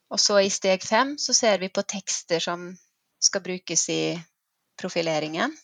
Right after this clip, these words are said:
eh, for, eh, også tekst skal appellere og formidle.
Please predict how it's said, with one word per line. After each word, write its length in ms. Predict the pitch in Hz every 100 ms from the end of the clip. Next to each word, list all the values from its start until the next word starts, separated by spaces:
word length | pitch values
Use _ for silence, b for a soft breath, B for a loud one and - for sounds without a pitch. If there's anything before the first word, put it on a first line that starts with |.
| _ _ _ _ _ -
eh, 420 | 190 175 170 175 185
for, 260 | 202 190
eh, 280 | 165 180 180
også 260 | 202 - 185
tekst 560 | - 262 - - - - - -
skal 540 | - 208 196 190 202
appellere 540 | 202 - 226 185 165 170
og 80 | -
formidle. 500 | 196 170 - 180